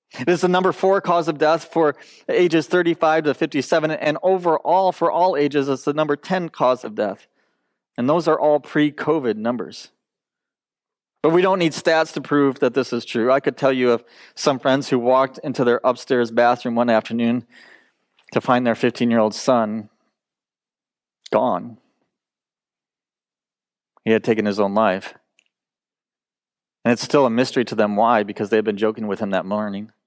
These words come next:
I could tell you of a pastor friend of a very large church who reached out to me a few years back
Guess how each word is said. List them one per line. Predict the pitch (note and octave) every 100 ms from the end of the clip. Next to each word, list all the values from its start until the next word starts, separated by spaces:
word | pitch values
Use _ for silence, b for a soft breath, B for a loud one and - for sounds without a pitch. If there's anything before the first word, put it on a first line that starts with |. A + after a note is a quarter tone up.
| _ _ _ _ _ _ _ _ _ B B
I | C#3+
could | C#3
tell | E3 D3+
you | D3
of | C3+ - C3
a | B2
pastor | C#3 C3+ - B2
friend | B2
of | B2
a | A2+
very | A#2+ B2+
large | A#2+ A#2 -
church | C#3+ A#2+
who | -
reached | A#2+ C3 -
out | B2 -
to |
me | B2+
a | A#2
few | - B2+
years | A#2 A2+
back | - B2+ A#2+ -